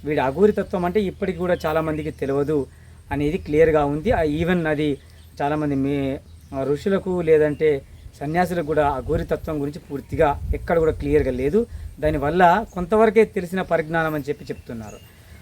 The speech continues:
ఆ వంకతో అఘోరి లక్షణాలకి, అఘోరి తత్వానికి గురించి ఎవరికి ఎక్కువ తెలియదని చెప్పి వీడు డ్రామాలు చేయడం కోసం వచ్చి కన్ఫ్యూజ్ చేస్తున్నాడు అనేది కూడా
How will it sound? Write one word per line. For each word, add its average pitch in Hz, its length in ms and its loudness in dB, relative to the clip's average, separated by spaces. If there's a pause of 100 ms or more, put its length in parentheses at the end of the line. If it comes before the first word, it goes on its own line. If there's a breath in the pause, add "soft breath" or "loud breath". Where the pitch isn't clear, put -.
(140 soft breath)
ఆ 170 200 8
వంకతో 214 460 4
అఘోరి 233 460 4
లక్షణాలకి, 214 760 2
అఘోరి 196 380 2
తత్వానికి 202 440 -4
గురించి 185 360 -4
ఎవరికి 185 360 0
ఎక్కువ 175 240 -2
తెలియదని 165 440 0
చెప్పి 151 320 -6 (380)
వీడు 143 140 -4
డ్రామాలు 175 440 4
చేయడం 185 220 2
కోసం 156 260 -4
వచ్చి 151 180 -6
కన్ఫ్యూజ్ 143 440 -8
చేస్తున్నాడు 131 400 -8
అనేది 120 260 -6
కూడా 147 280 -4